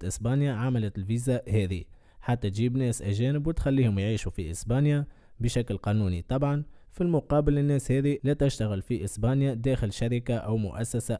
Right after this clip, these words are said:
أو محلات، تشتغل أونلاين، عندك تجارة، ماكش حاب تشتغل من أصله، هذا الكل يعود ليك. الحكومة الإسبانية لا تتدخل فيك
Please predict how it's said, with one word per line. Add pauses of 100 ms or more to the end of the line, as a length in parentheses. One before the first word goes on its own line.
أو
محلات، (380)
تشتغل
أونلاين، (300)
عندك
تجارة،
ماكش
حاب
تشتغل
من
أصله، (140)
هذا
الكل
يعود
ليك.
الحكومة
الإسبانية
لا
تتدخل
فيك